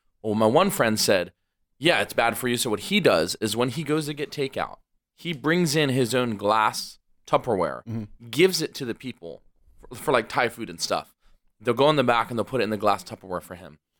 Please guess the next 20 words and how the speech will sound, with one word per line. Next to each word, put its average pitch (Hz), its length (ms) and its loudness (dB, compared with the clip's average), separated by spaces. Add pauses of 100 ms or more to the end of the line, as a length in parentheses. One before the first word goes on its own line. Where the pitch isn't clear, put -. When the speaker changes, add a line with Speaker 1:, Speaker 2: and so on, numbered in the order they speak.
(100)
Speaker 1:
And 113 80 0
then 123 180 4
he 113 120 -4
doesn't 151 400 2
use 147 260 2
any 135 160 2
plastic, 117 600 -2
good 123 160 -4
for 139 80 -8
the 143 80 -2
environment, 110 480 4
whatever, 95 420 0 (300)
but 123 100 -6
it 107 60 -4
doesn't 127 240 4
release 123 320 -2
any 117 160 -2
of 110 80 0
those, 101 200 -2
like, 92 240 -8